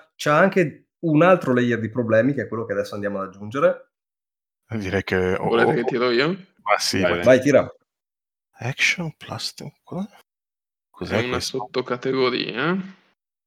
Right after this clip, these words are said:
Speaker 1: Ok, questo è il, vuol dire che dalla tabella Trouble ti rimanda a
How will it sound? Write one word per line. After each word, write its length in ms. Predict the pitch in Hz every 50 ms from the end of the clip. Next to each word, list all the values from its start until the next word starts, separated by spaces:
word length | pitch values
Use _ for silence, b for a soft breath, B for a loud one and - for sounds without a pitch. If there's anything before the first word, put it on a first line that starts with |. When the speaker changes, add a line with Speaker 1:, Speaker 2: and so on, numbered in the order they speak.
| _ _ _ _ -
Speaker 1:
Ok, 360 | 143 - - 147 156 185 190
questo 360 | - - 202 196 - - 170
è 280 | 151 143 143 131 117 -
il, 500 | - 131 131 127 127 123 123 120 120 117 -
vuol 140 | 135 127 135
dire 220 | 131 165 180 185
che 460 | 170 - 143 127 101 90 - - - _
dalla 320 | - 113 127 151 165 170
tabella 800 | - 156 139 131 143 143 139 135 127 120 113 107 101 - - _ _
Trouble 680 | - - 120 135 147 165 185 196 196 202 196 175 - _
ti 180 | - - 151 143
rimanda 680 | 139 143 139 143 151 170 185 185 175 143 131 131 143
a 260 | 151 170 170 - -